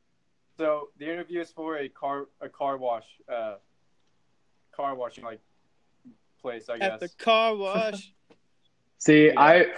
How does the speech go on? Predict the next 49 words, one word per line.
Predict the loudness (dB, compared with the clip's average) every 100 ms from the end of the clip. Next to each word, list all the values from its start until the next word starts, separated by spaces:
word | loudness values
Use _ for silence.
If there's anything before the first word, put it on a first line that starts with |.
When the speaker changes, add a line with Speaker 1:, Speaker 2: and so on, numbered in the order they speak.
| 4
Speaker 3:
I | 6
like | 8 6
to | 6
go | 4
to |
the | 4
car | 2 2
washes | 2 0 -6
where | -2 0
there's | 0 -4
girls | -6 -2 0 0
with | -4 -6
boobs, | -2 0 -2 -4
so | -4 -2 -2
I | -2
don't | -2
think | -4
I'd | -4
go | -4
to | -4
yours. | -6 -10 -16 _ _ _ _ _ -4 -4 -4 _ -20 -20 _ -14
Speaker 1:
Well, | -2 0
I | 0
can | -2 -4
wear | -4
a | -2
bra | 0 2 2
if | -6
you | -14
want, | -12 -12 -12
but | -8 -6 -4 -2 4
Speaker 3:
<laughs> | 4 6 4 6 4 2 2 -2 -2 -16 _ _ _ _ -2
Speaker 1:
<laughs> | 0 2 0 0 -8 -8 _ -10 -10 -10 -14 -14 2
Speaker 3:
I'm, | 4 4
Speaker 2:
In | 6
Speaker 3:
I'm | 6 6
Speaker 2:
Oklahoma, | 2 0 -2 -4 -8 -8
Noah, | -8 -6 -6
there's | -8 -8
enough | -8 -10 -8
hair | -8 -8
on | -8
your | -12
chest | -12 -12 -12 -12
you | -14
would | -14
fit | -14 -10
right | -8 -8
in. | -8 -12